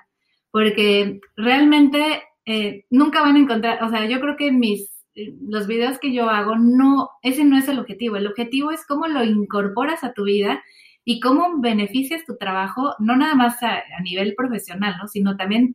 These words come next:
tu, tu desarrollo personal. ¿Cómo ayudas? Por ejemplo, en el caso concreto de traductores,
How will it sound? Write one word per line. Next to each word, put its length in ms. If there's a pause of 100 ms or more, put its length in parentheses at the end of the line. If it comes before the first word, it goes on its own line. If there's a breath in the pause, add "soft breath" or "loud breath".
tu, 380
tu 160
desarrollo 600
personal. 500 (440 soft breath)
¿Cómo 240
ayudas? 460
Por 100
ejemplo, 260
en 80
el 120
caso 300
concreto 420
de 100
traductores, 720